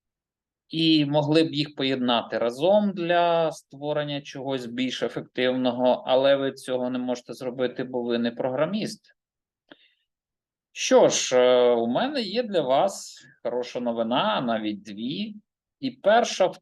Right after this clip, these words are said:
тому, що зараз реально є велика кількість таких сервісів для побудови,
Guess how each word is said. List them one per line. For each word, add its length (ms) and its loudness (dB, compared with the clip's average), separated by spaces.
тому, 420 2
що 560 -2
зараз 880 -2
реально 640 0
є 340 -2
велика 380 -4
кількість 440 -12
таких 300 -14
сервісів 720 -4
для 400 0
побудови, 720 -6